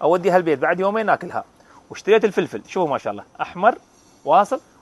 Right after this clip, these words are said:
وفلفل أيضًا نوعية ثانية، هذا موجود في مس ماكس راس الخيمة وببلاش سعره. على كم؟ على عشر دراهم وتسعة وتسعين فلس. كميات هائلة موجودة. صدق أو لا تصدق، أربع حبات، هذه شمع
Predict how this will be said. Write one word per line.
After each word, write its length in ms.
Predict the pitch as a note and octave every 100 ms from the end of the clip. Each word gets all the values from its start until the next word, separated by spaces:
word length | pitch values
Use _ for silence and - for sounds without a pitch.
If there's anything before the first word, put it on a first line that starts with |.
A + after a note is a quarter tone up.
| -
وفلفل 420 | - F#3+ - -
أيضًا 220 | F3+ F3
نوعية 320 | E3 C#3+ B2
ثانية، 300 | A#2 D3+ G2+ - _ _ _ _ G3+
هذا 200 | G#3 D3+
موجود 340 | D#3+ F3 F#3+
في 120 | C3
مس 180 | F3+ G#3
ماكس 200 | G#3 F3+
راس 120 | F3
الخيمة 380 | F#3 A#3+ C4+ D#4 _ _ _ _ _ _ -
وببلاش 520 | C3+ A#2+ C3+ D#3 C#3
سعره. 300 | - G2+ G#2 - -
على 180 | B2+ C#3
كم؟ 240 | F3 G3 _ _ _ _ -
على 140 | B2+
عشر 240 | B2+ D#3 D3+
دراهم 380 | C#3 D#3+ D#3 B2
وتسعة 260 | D#3 D#3+
وتسعين 360 | D3 C#3+ C#3+ C3
فلس. 200 | G#2+ -
كميات 420 | D#3 D#3+ F3+ E3
هائلة 280 | F3 C#3 B2+
موجودة. 320 | A2+ G#2 G2+
صدق 440 | G#3+ A3+ G3 B3
أو 120 | G#3 G3+
لا 140 | A3
تصدق، 560 | F3 A3 C3+ A#2 - - _ -
أربع 280 | C4 A#3+ A#3
حبات، 520 | - F3 D3+ C#3 -
هذه 160 | F3 F#3+
شمع 340 | - F3+